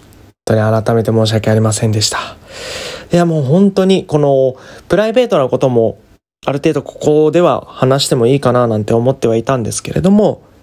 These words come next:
自分の枠だしね。いや、もう、あのー、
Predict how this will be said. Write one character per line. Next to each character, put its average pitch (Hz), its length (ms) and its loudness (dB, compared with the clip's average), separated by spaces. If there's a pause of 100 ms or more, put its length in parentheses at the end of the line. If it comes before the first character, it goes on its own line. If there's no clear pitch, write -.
自 113 120 -4
分 120 100 2
の 107 80 0
枠 107 220 -2
だ 107 100 0
し - 140 -4
ね。 160 140 0 (600)
い - 60 -2
や、 120 60 0
も 110 200 -4
う、 - 60 -20
あ 117 80 -2
の 104 540 0
ー、 - 220 -16